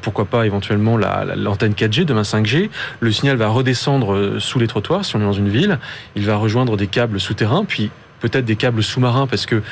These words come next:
ce like, c'est souvent un réseau social américain. Or, le like va être stocké dans un et plusieurs centres de stockage de données aux États-Unis. Donc, il va passer, en fait, sous l'océan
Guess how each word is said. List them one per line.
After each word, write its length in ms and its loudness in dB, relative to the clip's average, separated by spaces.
ce 140 -2
like, 260 2
c'est 60 -6
souvent 260 2
un 40 2
réseau 140 2
social 300 0
américain. 580 2
Or, 140 2
le 80 2
like 160 2
va 80 -2
être 80 -4
stocké 380 -2
dans 260 0
un 80 2
et 100 2
plusieurs 520 0
centres 280 -2
de 60 0
stockage 320 -2
de 60 0
données 180 2
aux 60 2
États-Unis. 500 2
Donc, 120 -2
il 60 2
va 80 2
passer, 320 0
en 80 2
fait, 220 0
sous 260 0
l'océan 340 0